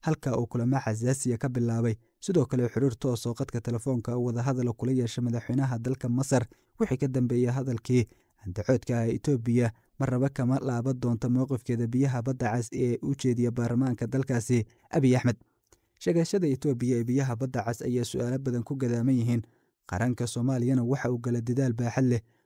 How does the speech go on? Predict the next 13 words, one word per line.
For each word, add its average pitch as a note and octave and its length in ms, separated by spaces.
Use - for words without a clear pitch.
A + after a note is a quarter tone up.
waxaana C3+ 280
la B2 120
fashiliyey A#2+ 420
isku A#2 200
day C3 140
kasta B2 280
oo A#2 80
xilligan A#2+ 400
xabashida A#2+ 560
ay A#2 80
ugu B2+ 120
xanqaltaagaysa B2 720
deegaanadaas. A#2+ 600